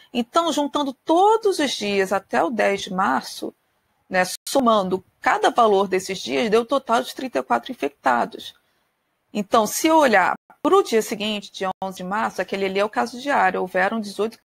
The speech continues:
casos naquele dia, no dia onze. Então, se eu for pra questão do gráfico acumulado, do dia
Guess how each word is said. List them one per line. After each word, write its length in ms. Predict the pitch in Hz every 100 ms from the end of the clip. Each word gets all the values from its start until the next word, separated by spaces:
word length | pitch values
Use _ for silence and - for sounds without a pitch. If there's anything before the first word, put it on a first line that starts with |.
| -
casos 520 | 202 - _ 220 220
naquele 180 | 277 311
dia, 340 | - 208 185
no 100 | 180
dia 240 | 180 220
onze. 320 | 214 180 - - _ - _ _
Então, 240 | 208 247 254
se 100 | 339
eu 60 |
for 460 | 320 262 208 180 - _ _ _
pra 200 | 240 240 -
questão 500 | 240 208 196 180 180
do 100 | 185
gráfico 580 | 190 175 170 - 190 - _
acumulado, 680 | 220 - - 226 277 262 208 - - - _ _ _ -
do 160 | 220
dia 320 | 294 226 214